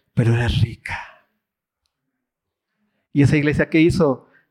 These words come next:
Dependió completamente de esa palabra. ¿De quién? Del Hijo de Dios, con ojos de fuego y con pies de ¿qué? De bronce bruñido. Y caminó en este mundo, en esa realidad absoluta,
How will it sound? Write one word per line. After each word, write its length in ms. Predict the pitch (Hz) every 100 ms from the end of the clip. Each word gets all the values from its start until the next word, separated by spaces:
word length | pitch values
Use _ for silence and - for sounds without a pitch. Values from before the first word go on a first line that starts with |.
| -
Dependió 520 | 131 139 131 131 139
completamente 680 | 147 135 135 135 131 127 123
de 80 | 120
esa 200 | 127 -
palabra. 520 | 117 117 123 131 127
¿De 100 | 113
quién? 400 | - 151 147 131 _ _ _ _
Del 220 | - 107
Hijo 240 | 139 139 185
de 120 | 180
Dios, 280 | 165 175 175
con 240 | - 113
ojos 260 | 127 - 165
de 120 | 190
fuego 480 | - 190 185 262 - _ -
y 120 | 139
con 260 | - 117 -
pies 240 | 127 127
de 140 | 135
¿qué? 400 | - 127 120 - _ _ _ _ _ -
De 120 | 117
bronce 420 | 120 120 120 127
bruñido. 640 | 117 117 113 127 123 113 - - -
Y 120 | 143
caminó 340 | 139 131 135
en 100 | 151
este 200 | 165 -
mundo, 260 | 160 160 165
en 80 | 147
esa 180 | 139 151
realidad 600 | 139 127 120 135 139 139 _ _
absoluta, 840 | - 131 - 131 127 131 120 110